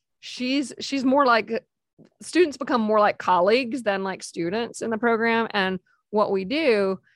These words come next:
is we train them. I mean, the whole program, the experimental program is, is to train future faculty members. We know that's what they're gonna do.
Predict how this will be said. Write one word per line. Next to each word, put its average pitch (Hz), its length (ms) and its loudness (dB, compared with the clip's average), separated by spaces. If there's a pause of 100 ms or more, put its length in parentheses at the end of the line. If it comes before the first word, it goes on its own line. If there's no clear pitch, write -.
(240)
is 208 280 -2
we 190 580 -2
train 240 460 -2
them. 214 200 -2
I 202 40 -2
mean, 202 120 -2
the 202 60 -2
whole 226 200 0
program, 202 560 -2
the 185 60 -8
experimental 185 440 -6
program 220 400 0
is, 185 260 -6 (300)
is 226 240 4
to 240 160 -2
train 208 320 -2
future 190 240 -6
faculty 170 380 -2
members. - 400 -12
We 190 120 0
know 190 140 4
that's 208 180 2
what 190 80 0
they're 180 80 -2
gonna 165 180 -2
do. 214 360 4